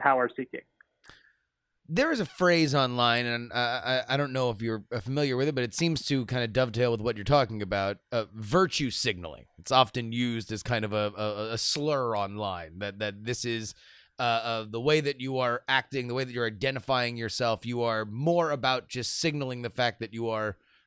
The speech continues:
Speaker 2: uh, uh, aware or aligned with a cause than really anything else.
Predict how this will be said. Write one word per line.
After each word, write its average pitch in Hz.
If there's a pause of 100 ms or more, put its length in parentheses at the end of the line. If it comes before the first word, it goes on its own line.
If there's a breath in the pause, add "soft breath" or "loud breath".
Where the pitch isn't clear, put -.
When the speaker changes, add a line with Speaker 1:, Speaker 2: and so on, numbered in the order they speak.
Speaker 2:
uh, 127 (140)
uh, 117 (120)
aware 127
or 127
aligned 120
with 113
a 107
cause 110 (380)
than 120
really 117
anything 110
else. 101